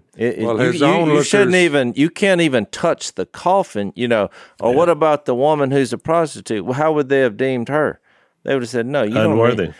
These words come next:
Speaker 1: you don't need to be doing that." So I think the underlying theme is, who are you,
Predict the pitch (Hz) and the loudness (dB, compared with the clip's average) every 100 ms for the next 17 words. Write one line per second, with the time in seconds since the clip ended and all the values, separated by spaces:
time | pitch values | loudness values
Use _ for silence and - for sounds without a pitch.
0 | - - 139 196 175 147 143 117 104 113 | -20 -6 0 2 2 2 2 0 -2 -2
1 | 98 135 170 147 117 98 - 135 143 214 | 0 2 4 2 0 -2 0 0 0 0
2 | 196 160 123 131 165 147 135 139 127 110 | -2 -2 0 2 2 2 2 2 2 -2
3 | - 139 156 135 113 107 - 175 202 131 | -4 -2 -2 0 0 -2 -2 -2 0 0
4 | 131 175 117 90 | 0 0 0 -2